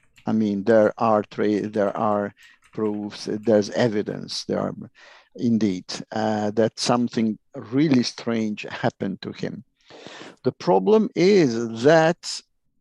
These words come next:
mm, but I mean, I can understand it's not because I want to, to, to, uh, talk, uh, n-, not because I have a bad, uh, opinion on him, but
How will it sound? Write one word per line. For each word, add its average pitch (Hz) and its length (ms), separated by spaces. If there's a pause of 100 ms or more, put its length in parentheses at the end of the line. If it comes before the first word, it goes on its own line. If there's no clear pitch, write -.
(180)
mm, 131 380
but 110 180
I - 60
mean, 117 180
I 110 140
can 120 240
understand 104 580
it's - 240
not 104 320 (180)
because 98 300
I 98 100
want 98 420
to, 95 140
to, 92 200
to, 98 440 (880)
uh, 50 1000 (640)
talk, 107 300 (120)
uh, 104 480
n-, 120 340
not 135 340
because 113 380
I 107 140
have 104 300
a 101 80
bad, 104 540
uh, 104 600 (380)
opinion 113 600
on 107 180
him, 101 360
but 107 160